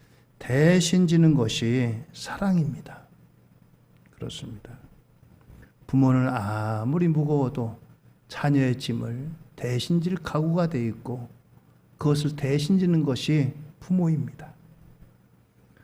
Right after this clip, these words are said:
요즘에는 뭐,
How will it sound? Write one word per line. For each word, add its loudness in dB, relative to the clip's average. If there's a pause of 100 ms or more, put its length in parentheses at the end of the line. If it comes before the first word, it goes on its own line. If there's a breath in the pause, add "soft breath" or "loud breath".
(1800 soft breath)
요즘에는 2
뭐, 2